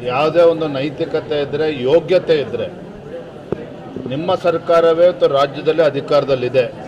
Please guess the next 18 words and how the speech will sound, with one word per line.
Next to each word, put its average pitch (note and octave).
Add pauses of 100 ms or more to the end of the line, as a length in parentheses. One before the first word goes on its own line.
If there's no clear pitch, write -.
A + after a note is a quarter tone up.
ಸಿದ್ದರಾಮಯ್ಯನವರು D#3+
ಎಷ್ಟು C3+
ದಿನ D#3
ಮುಖ್ಯಮಂತ್ರಿ D3
ಇರ್ತಾರೋ C#3+
ಗೊತ್ತಿಲ್ಲ. C3+ (640)
ಅವರಿದ್ದಂಥ C#3 (220)
ಸಂದರ್ಭದಲ್ಲಿ D#3+ (1040)
ಇವತ್ತೇನೋ E3+
ಯಡಿಯೂರಪ್ಪನವರು E3+
ರಾಜ್ಯದ D3
ಮುಖ್ಯಮಂತ್ರಿಗಳಾಗಿದ್ದಾಗ D#3
ಶಿವಮೊಗ್ಗ D#3
ಜಿಲ್ಲೆಯಲ್ಲಿ D#3
ಅಭಿವೃದ್ಧಿ D#3+
ಕೆಲಸ D3+
ಕಾರ್ಯಗಳು C#3+
ಆಗಿದ್ದಾವೆ. B2+